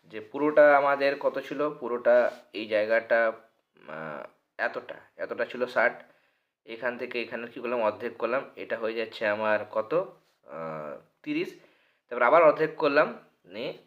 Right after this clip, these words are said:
শুধুমাত্র এই জায়গাটা, মানে কোণ এওসি, এটা হয়ে যাচ্ছে আমার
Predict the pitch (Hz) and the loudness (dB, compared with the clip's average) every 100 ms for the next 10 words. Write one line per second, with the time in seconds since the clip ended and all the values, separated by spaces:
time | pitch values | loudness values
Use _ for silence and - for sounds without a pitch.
0 | _ - 123 117 - - 117 147 117 87 | _ -10 -4 -4 -6 -12 -6 -4 0 0
1 | 92 - 180 - _ _ _ 95 98 - | -2 -2 -4 -4 _ _ _ -14 -14 -6
2 | 107 107 - 107 110 113 - - 92 92 | -8 -8 -12 -8 -6 -6 -8 -8 -4 -2
3 | 92 - - 156 107 - _ 87 95 90 | -4 -8 -8 -8 -8 -14 _ -16 -12 -12
4 | 92 98 104 | -12 -8 -2